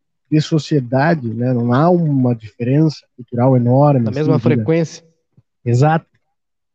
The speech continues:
Speaker 1: Que acontece? A gente tem essa distorção porque, hum, aqui do lado brasileiro, a gente certamente tem um número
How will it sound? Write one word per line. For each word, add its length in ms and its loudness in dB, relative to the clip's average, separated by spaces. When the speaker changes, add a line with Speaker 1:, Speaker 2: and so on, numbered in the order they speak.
Speaker 1:
Que 100 0
acontece? 800 0
A 40 -4
gente 280 -6
tem 120 -2
essa 200 -2
distorção 640 -8
porque, 520 -8
hum, 320 -4
aqui 320 -12
do 100 -2
lado 260 2
brasileiro, 680 -4
a 60 2
gente 260 -6
certamente 760 -6
tem 100 -6
um 60 -2
número 640 0